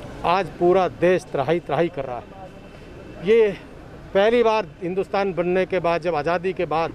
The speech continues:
पहली बार ऐसा हुआ है जो पेट्रोल का रेट से ज़्यादा डीजल का रेट हुआ,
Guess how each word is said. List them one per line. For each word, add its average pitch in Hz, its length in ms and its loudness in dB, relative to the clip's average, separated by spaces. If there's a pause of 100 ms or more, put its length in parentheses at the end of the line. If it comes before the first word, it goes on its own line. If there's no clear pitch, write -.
(540)
पहली 208 300 4
बार 202 220 2
ऐसा 180 220 -2
हुआ 160 300 -2
है 160 140 -2
जो 170 100 -6
पेट्रोल 185 720 0
का 165 100 -2
रेट 165 300 -4 (160)
से 156 220 -4 (480)
ज़्यादा 165 280 0
डीजल 135 260 -4
का 131 120 -6
रेट 117 240 -8
हुआ, 117 180 -14